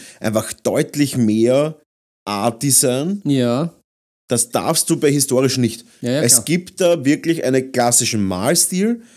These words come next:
Speaker 1: und sie, und die Judges verlangen den klassischen Malstil beim historischen Thema. Wenn du historisch gehen willst, und ich war historisch und hab da auch schon Medaillen gewonnen,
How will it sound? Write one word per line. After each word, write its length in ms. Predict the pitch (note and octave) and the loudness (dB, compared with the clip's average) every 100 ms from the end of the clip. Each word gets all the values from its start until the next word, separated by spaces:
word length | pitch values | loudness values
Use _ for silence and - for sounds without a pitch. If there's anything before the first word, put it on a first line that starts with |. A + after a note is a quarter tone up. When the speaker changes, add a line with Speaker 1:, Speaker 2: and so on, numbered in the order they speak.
| - - | -20 -2
Speaker 1:
und 220 | B2+ B2 | 0 2
sie, 300 | - C3 C3 | 2 4 4
und 200 | B2 A2+ | 2 0
die 80 | A2 | -2
Judges 440 | - A2+ D3 C#3+ | 0 -2 -2 -4
verlangen 460 | - A#2 G#2+ C3+ C3 | 0 0 2 0 0
den 200 | G2+ G2 | -4 -6
klassischen 760 | A#2 G#2+ A#2 - - B2+ B2+ | -6 -4 -2 0 0 0 -2
Malstil 540 | A2+ G2 A#2+ - G2+ F#2+ | -2 -2 -4 -6 -8 -8
beim 240 | - G2+ | -4 -4
historischen 520 | G2 G#2 E2+ F2 E2+ | -4 -6 -6 -6 -10
Thema. 240 | E2+ D2 C2+ _ - - _ | -10 -10 -12 _ -20 -20 _
Wenn 180 | A2+ A#2 | 0 4
du 60 | A2+ | 6
historisch 560 | A2 - C3+ C3 A#2+ | 4 4 4 4 2
gehen 300 | A2+ G#2+ G#2 G#2+ | 2 2 2 2
willst, 340 | E3+ B3 - | 2 2 2
und 120 | A#2+ | 0
ich 120 | G2+ G2+ | 0 -2
war 180 | F#2 C#3 | 0 2
historisch 560 | D#3+ E3 D3+ F3+ F3+ | 2 2 2 2 2
und 60 | B2 | 0
hab 120 | A2 | 0
da 80 | F#2 | 0
auch 100 | A2+ | -2
schon 120 | - | -2
Medaillen 360 | A2 G#2 G2+ F#2+ | -2 0 0 -2
gewonnen, 420 | G#2 C3 F3+ G3 | -2 0 0 -4